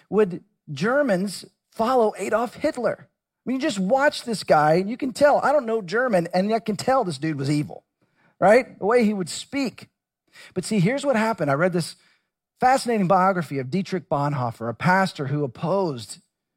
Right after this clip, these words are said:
Hitler and the Nazis. And what happened is it was very incremental. See, it just, it just started as,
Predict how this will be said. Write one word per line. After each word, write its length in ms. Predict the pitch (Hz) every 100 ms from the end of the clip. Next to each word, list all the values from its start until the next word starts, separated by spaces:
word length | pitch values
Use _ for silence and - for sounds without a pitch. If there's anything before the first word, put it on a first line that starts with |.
| _ _ _
Hitler 420 | 175 185 139 117
and 260 | 123 127 120 _ 226 _ _ -
the 80 | 147
Nazis. 720 | 160 160 - 139 120 - - _ _ _ _ _ _ _ - -
And 100 | 185
what 100 | 214
happened 380 | 240 254 285 254
is 100 | 175
it 60 | 185
was 100 | 143
very 360 | 131 214 247
incremental. 640 | 226 208 196 196 185 143 - _ _ _ _ _ _ -
See, 160 | - 240
it 80 | 208
just, 340 | 285 285 - - - -
it 220 | 262 277
just 200 | - 294
started 460 | - 262 269 269 202
as, 340 | 185 185 170